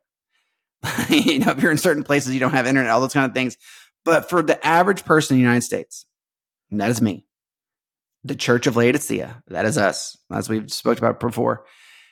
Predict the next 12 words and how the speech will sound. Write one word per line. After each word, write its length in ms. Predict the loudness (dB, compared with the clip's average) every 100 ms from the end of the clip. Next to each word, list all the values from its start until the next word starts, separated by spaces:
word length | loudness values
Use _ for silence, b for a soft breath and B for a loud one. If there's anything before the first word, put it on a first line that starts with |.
| b
there 280 | -2 0 2
is 120 | 2
not 340 | 2 2 0 2
one 300 | 4 4 4
reason 460 | 4 2 2 2
why 200 | 0 0
we 240 | -2 -6 -6
can't 560 | -6 0 0 -2 -8 -20 _ _ _ _ _ _ _ _ _ _
be 160 | -8 -8
close 320 | -2 0 0
to 100 | 0
him, 300 | 0 0 -2